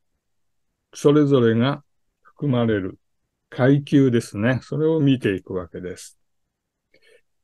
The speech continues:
で、ちょっとここで、この中央値、第一四分位数、第三四分位数、四分位範囲、範囲っていうのは何かということをちょっと丁寧に見ておきましょう。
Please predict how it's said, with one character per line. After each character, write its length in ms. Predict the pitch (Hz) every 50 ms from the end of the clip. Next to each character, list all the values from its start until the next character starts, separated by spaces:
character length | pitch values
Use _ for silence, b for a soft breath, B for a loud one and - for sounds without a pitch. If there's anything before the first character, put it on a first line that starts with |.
| _ _ _ _ _ _ _ _ -
で、 140 | - 170 170
ち 80 | -
ょ 40 | 208
っ 20 | 202
と 120 | 185 151
こ 140 | 156 156 143
こ 160 | 147 180 185
で、 280 | 175 180 175 185 214 220
こ 200 | _ - 160 151
の 140 | 151 147
中 420 | 143 - - 165 160 165 170 175 175
央 160 | 165 143 127
値、 200 | 131 - 120 107
第 340 | 98 110 120 123 131 135 131
一 200 | 127 - 143 131
四 200 | - - 131 117
分 320 | 117 117 120 120 120 120
位 100 | 120 113
数、 300 | - - 110 104 104 98
第 240 | 104 107 110 113 113
三 280 | - - 120 113 113 110
四 180 | - 113 110
分 340 | 101 104 107 107 110 110 110
位 40 | 110
数、 200 | - - 101 95
四 200 | - - 113 113
分 320 | 117 135 151 160 165 165
位 60 | 165
範 240 | 151 156 175 190 190
囲、 120 | 123 113 - _ _ _ _ _ _ _ -
範 200 | 139 135 131 113
囲 60 | 101
っ 20 |
て 140 | - - 113
い 20 |
う 40 | 110
の 100 | 113 113
は 60 | 104
何 340 | 104 113 123 131 131 120 110
か 160 | - - 92
と 100 | - -
い 60 | 104 101
う 40 |
こ 100 | - 120
と 140 | 120 160 147
を 60 | 123
ち 100 | - -
ょ 40 | 123
っ 80 | 117 - -
と 180 | - 101 - _ _ _ _ _ _ _ _ _ _ _ _ _ _ _ _ _ _ _ _ _ _ _ _ _ _ _ _ _ -
丁 140 | - 143 135
寧 180 | 127 120 107 101
に 120 | 95 98
見 100 | 113 123
て 120 | 120 120 101
お 80 | 98
き 100 | 95 -
ま 160 | 101 95 95 90
し 100 | - -
ょ 320 | 110 110 107 101 92 90
う。 60 | 85